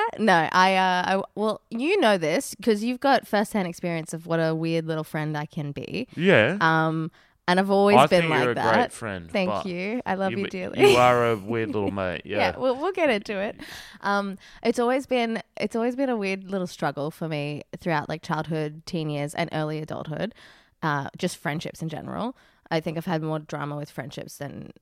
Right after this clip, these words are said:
Speaker 1: relationships or anything else. Um, and so I wanted to get guests on to be like,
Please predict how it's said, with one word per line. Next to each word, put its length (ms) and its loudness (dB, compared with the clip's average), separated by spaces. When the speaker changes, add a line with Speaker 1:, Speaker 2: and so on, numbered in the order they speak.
Speaker 1:
relationships 600 -8
or 20 -10
anything 320 -10
else. 320 -6
Um, 280 0
and 160 -2
so 80 2
I 100 6
wanted 300 0
to 80 -4
get 420 -2
guests 420 -4
on 380 -4
to 80 -14
be 100 2
like, 320 0